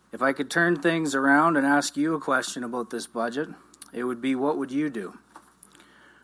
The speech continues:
What would you do if you and your family had a pretty good year? Maybe your income got a bit of a bump. Maybe you were able to cut back on expenses a bit. Whatever the case, when you sat down to look at your family budget for the next year,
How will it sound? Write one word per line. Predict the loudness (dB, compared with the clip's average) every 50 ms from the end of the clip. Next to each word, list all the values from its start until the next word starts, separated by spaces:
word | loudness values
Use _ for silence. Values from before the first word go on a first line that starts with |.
| -20 -20 -20 _ _ _ -12 -2
What | 0 2 2
would | 2 0 2
you | 4 4 4 4
do | 4 2 2 4 4 2 2 0 -4 -4
if | -4 -4 -6 -4
you | -2 0 2 4 4 4
and | 4 6 4
your | 2 2
family | 0 -2 -2 0 2 2 2 2 0 -2 -4 -4 -6 -8 -14 -20 -10 -6
had | -4 -4
a | -4
pretty | -4 -4 -4 -4 -2
good | -2 -2 -2 -2 -2
year? | -2 -2 0 0 -2 -2 -6 -14 _ -20 _ _ -20 _ _ _ _ _ _ _ _ _ _ -8
Maybe | -6 -6 -2 -2 0
your | 0 2 2
income | 2 0 0 0 0 0 0 2
got | 2 0 0 0
a | -2
bit | -2 -2 -2
of | -2 -2
a | -4 -4
bump. | -2 0 0 0 0 -2 -6 -12 -20 -20 _ _ _ _ _ _ -20 -20 -20 -20 _ _ _ _
Maybe | -6 -4 -4 -2 0 0
you | 0 2
were | 2 0
able | 0 0 -2 -4 -6
to | -6 -8 -6
cut | 0 0 0 0 0
back | -2 -2 -2 -2 -2
on | -2 -4 -4
expenses | -4 -8 -8 -4 -4 -4 -2 -2 -4 -8 -8 -10
a | -10
bit. | -10 -10 -10 -10 -12 -14 -20 -20 _ _ _ -20 -20 -20 -20 _ _
Whatever | _ 0 2 2 2 2 0
the | -2 -4
case, | -4 -2 0 0 0 0 -2 -4 -6 -8 -6
when | -4 -2 -2
you | -2
sat | -2 -2 2 2 2 2 2
down | 2 0 2 2 0
to | -2 -4 -4
look | -4 -4 -6 -6
at | -6 -6
your | -6 -6
family | -4 -2 -2 -2 -2 -2 -2 -4
budget | -4 -2 -2 -2 -2 -4 -10 -10
for | -10 -12 -8
the | -6 -4
next | -4 -4 -4 -6 -8 -12 -10
year, | -8 -8 -8 -8 -8 -12